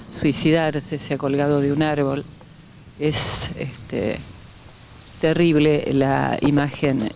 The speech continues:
que, que se ofrece en estos momentos. Eh, bueno, vamos a tratar de preservar un poco, eh, lo que se pueda, ¿no? Está la gente de la policía, todavía no ha llegado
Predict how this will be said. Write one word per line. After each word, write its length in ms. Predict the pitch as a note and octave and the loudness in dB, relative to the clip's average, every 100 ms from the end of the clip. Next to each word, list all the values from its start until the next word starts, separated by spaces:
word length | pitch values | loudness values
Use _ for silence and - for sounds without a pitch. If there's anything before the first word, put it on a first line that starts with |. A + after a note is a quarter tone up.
| - | -4
que, 260 | D3 D3 - | 0 0 0
que 120 | D#3 | 0
se 120 | - | 0
ofrece 360 | C#3+ D3+ C#3 D3+ | 0 -2 -2 0
en 60 | |
estos 220 | D3 E3 | -2 -2
momentos. 640 | D3 D3 D#3 D#3+ E3 E3+ - - - - - - - | 0 2 2 2 0 -2 -4 -12 -18 -18 -20 -18 -8
Eh, 400 | D3+ D3 C#3+ C#3 D3+ - - - | -2 0 2 0 -4 -10 -10 -2
bueno, 260 | D#3 C#3 C#3 - | 0 0 -2 -2
vamos 260 | D3+ D3+ D#3+ | 2 4 2
a 40 | |
tratar 320 | D3+ D#3 D#3+ | 0 -2 0
de 100 | D#3 | -2
preservar 540 | D3+ D#3+ - D3 D3+ D3 | -2 0 0 0 0 2
un 100 | D3+ | 2
poco, 320 | D3+ C#3 D#3+ - - - - - - | 0 0 -2 -4 -20 -20 -20 -20 -12
eh, 360 | - C#3 C#3 C3+ | -2 0 2 0
lo 120 | C#3+ | 0
que 100 | D3 | 0
se 140 | D3 C#3 | 0 0
pueda, 380 | - D3 C#3 C#3+ | 2 4 4 2
¿no? 280 | D3+ A3 - | 0 0 -2
Está 600 | D3+ - D3 D3 C#3+ - | -8 -4 -2 0 -2 -2
la 120 | C#3+ | -2
gente 300 | C3 D3+ D3 | 0 2 4
de 100 | D3 | 2
la 120 | D3 | 2
policía, 600 | D3 D3 D3+ - F#3+ G3+ | 0 -2 -2 0 2 2
todavía 420 | G3+ C#3 C#3+ C#3+ C#3+ | 2 0 2 2 2
no 100 | D3 | 2
ha 40 | |
llegado 580 | C#3+ C#3 C#3 D3 D3 | 0 0 0 2 0